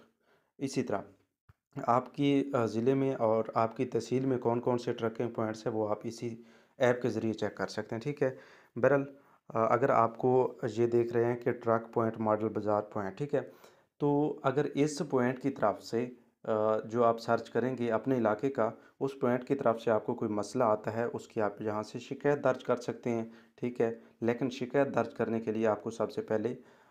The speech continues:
इसकी रजिस्ट्रेशन करवानी पड़ेगी। शिकायत दर्ज करने वाले ऑप्शन पे क्लिक करें, येस पे क्लिक कर दें, ठीक है। यहाँ से आपके सामने एक नया इंटरफेस होगा, ठीक है। तो यहाँ पर सबसे पहले आप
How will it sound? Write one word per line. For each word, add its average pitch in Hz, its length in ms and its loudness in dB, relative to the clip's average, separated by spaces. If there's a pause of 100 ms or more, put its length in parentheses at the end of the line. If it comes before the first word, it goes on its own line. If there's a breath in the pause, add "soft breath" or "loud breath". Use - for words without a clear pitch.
(160 loud breath)
इसकी 117 380 -6
रजिस्ट्रेशन 120 640 -2
करवानी 95 380 -4
पड़ेगी। 101 480 -10 (260 soft breath)
शिकायत 127 360 0
दर्ज 120 220 0
करने 120 180 2
वाले 120 220 4
ऑप्शन 127 280 0
पे 143 100 -2
क्लिक 120 320 -2
करें, 113 240 0 (240)
येस 117 320 -2
पे 143 140 0
क्लिक 123 300 -2
कर 113 160 2
दें, 104 140 -6
ठीक 123 240 -4
है। 110 200 0 (600)
यहाँ 120 340 -2
से 139 160 -2
आपके 117 420 -2 (340 loud breath)
सामने 110 320 -2
एक 113 140 -2
नया 117 320 2
इंटरफेस 98 580 -6
होगा, 98 360 -10 (100)
ठीक 143 220 -6
है। 120 160 -4 (320 loud breath)
तो 120 60 -2
यहाँ 117 320 -2
पर 143 160 2
सबसे 117 320 -4
पहले 110 260 2
आप 107 420 -2